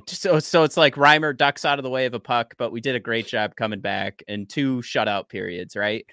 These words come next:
And then against the Leafs, it's a bad third period. So you've got, what, like, four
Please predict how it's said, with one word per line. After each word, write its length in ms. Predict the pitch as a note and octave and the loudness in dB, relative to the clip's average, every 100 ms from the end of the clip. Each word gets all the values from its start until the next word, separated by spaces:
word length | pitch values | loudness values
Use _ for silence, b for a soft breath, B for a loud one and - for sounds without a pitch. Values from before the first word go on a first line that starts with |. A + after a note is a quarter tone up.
| b b b C#3 | b b b -2
And 120 | D3+ | 2
then 460 | C#3 C3+ C3 B2+ - | 4 2 0 -4 -4
against 640 | C3 D3 C#3+ - - - _ | -2 0 -2 -6 -12 -14 _
the 80 | D3 | -4
Leafs, 640 | D3+ A#3 F#3 - - - - _ | 0 0 0 -4 -10 -12 -16 _
it's 100 | C3+ | -2
a 60 | E3 | 4
bad 240 | F#3+ - | 4 4
third 240 | G3+ F#3+ | 0 0
period. 420 | D3 G#2 F#2 F2 A2 _ _ _ _ | 0 -2 -2 -6 -10 _ _ _ _
So 240 | - F#3 F#3+ - | 6 6 6 0
you've 180 | F3 | 0
got, 340 | - D#4+ D4 - _ _ | 6 8 8 4 _ _
what, 280 | G#3 E3+ - | 4 4 4
like, 180 | B2+ - | -2 -2
four 680 | - G3+ G3 A3 A3+ G#3+ | -2 2 4 4 2 -2